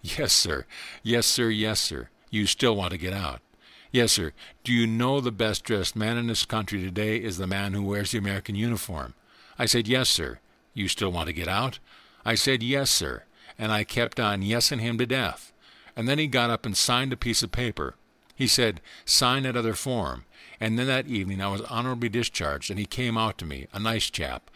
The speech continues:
a big, tall, strapping fella, and put his hand forward and said, "Goddard, I will meet you in New York City after we"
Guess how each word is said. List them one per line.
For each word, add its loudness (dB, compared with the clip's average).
a -2
big, 0
tall, 0
strapping 0
fella, 0
and -6
put 4
his 2
hand 0
forward 2
and -2
said, -2
"Goddard, 0
I 2
will 4
meet -2
you 0
in 0
New 0
York 0
City 0
after -2
we" -4